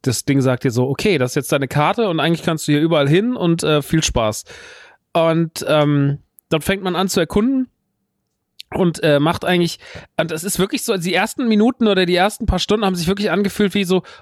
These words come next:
okay, das ist wirklich wie, wie Breath of the Wild, aber es ist wirklich auch wie Dark Souls. Also du hast so dieses, ich, ich muss mich schon, muss schon jeden meiner Schritte planen, aber ich kann auch gleichzeitig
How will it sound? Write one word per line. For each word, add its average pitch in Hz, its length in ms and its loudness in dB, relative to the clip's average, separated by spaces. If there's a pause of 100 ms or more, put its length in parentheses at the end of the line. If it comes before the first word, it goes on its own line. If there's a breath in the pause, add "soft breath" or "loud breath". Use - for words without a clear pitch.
okay, 269 420 0
das 165 220 -4
ist - 100 -6
wirklich 208 340 -2
wie, 185 280 2 (720 soft breath)
wie 143 180 -2
Breath 190 320 0
of 214 140 -6
the 151 120 -2
Wild, 208 420 2
aber 202 180 0
es - 120 -6
ist - 160 -6
wirklich 196 220 -2
auch 180 140 -2
wie 202 120 -2
Dark 294 300 0
Souls. 113 420 -8
Also 147 160 0
du 151 60 0
hast 180 160 -2
so 226 60 -6
dieses, 190 320 0 (420 loud breath)
ich, - 200 -6 (200)
ich 220 180 -4
muss 202 220 2
mich 233 160 -2
schon, 208 260 -2
muss 202 220 0
schon 196 140 -2
jeden 220 340 -4
meiner 202 240 2
Schritte 220 500 0 (380 soft breath)
planen, 190 480 2
aber 196 160 0
ich 185 100 -4
kann 202 140 -2
auch 185 120 -4
gleichzeitig 165 560 -2